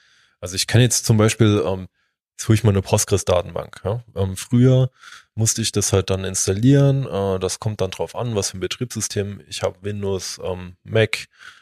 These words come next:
oder Linux. Ähm, da muss ich das halt konfigurieren und starten.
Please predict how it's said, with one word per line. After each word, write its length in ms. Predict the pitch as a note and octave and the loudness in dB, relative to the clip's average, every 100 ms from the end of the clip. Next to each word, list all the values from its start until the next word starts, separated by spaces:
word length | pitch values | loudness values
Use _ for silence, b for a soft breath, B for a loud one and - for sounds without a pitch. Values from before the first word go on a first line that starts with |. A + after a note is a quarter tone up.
| B _ | B _
oder 240 | - F#2+ G2 | -8 0 4
Linux. 500 | G#2 B2+ C3 B2+ - | 6 6 4 2 -4
Ähm, 520 | D#2 F#2+ F#2 F#2 F#2+ F2+ | -4 -4 -4 -8 -10 -6
da 120 | F2+ | -6
muss 200 | F#2+ G2 | -4 -2
ich 100 | G2 | -2
das 180 | F#2+ - | -2 -2
halt 100 | - | 2
konfigurieren 680 | - C#3 C3 A#2+ - A2+ G2 | 2 2 0 0 2 2 2
und 100 | F2+ | -4
starten. 560 | - A2+ B2+ - B2 | 0 2 2 0 -4